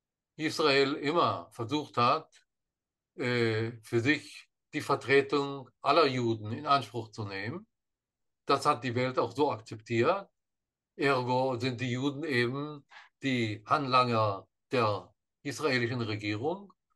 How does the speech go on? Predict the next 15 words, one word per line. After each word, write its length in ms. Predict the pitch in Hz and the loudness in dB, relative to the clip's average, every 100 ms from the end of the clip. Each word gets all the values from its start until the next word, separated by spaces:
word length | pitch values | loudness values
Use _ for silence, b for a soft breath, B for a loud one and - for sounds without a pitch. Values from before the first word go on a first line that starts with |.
| _ | _
Und 180 | 160 135 | -4 0
wenn 180 | 139 139 | 0 2
man 420 | 131 117 110 107 | 0 0 -4 -4
gegen 320 | 131 127 127 | 0 0 0
Israel 480 | 123 117 123 120 117 | -2 -4 0 2 2
ist, 500 | 139 131 156 - _ _ _ _ _ _ _ _ _ _ _ _ - | 0 -2 -4 -16 _ _ _ _ _ _ _ _ _ _ _ _ -6
agiert 440 | 135 113 127 135 | -4 0 0 0
man 520 | 143 143 151 165 170 - | 2 2 2 -2 -12 -10
oder 640 | 151 120 117 107 101 101 95 | -4 2 2 2 0 -4 -8
demonstriert 800 | 104 131 117 117 113 143 151 147 | -2 0 0 -4 -6 -2 -2 -2
man 140 | 139 | -4
mindestens 680 | 107 110 117 143 151 160 _ _ | -4 -6 -6 -8 -10 -12 _ _
gegen 320 | - 123 120 127 | -6 -4 -2 -4
die 140 | 143 | -6
Juden. 500 | 160 175 135 110 | -4 -4 -4 -12